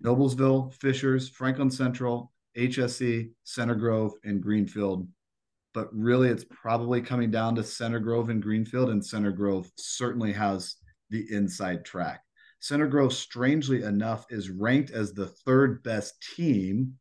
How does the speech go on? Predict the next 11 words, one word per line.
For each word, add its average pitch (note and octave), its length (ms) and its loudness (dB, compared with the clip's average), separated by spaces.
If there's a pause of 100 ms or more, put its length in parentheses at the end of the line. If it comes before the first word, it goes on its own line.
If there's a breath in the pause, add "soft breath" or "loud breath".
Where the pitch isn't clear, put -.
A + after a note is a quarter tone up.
(840)
in C3+ 280 8
that A2+ 260 6
regional, G#2 720 0 (840)
but G#2 420 0 (880)
I A2+ 80 -2
don't A2+ 100 2
know. A2 180 4
It's G2+ 100 -2
just - 380 -10
how A#2 240 2
the, F#2+ 220 -2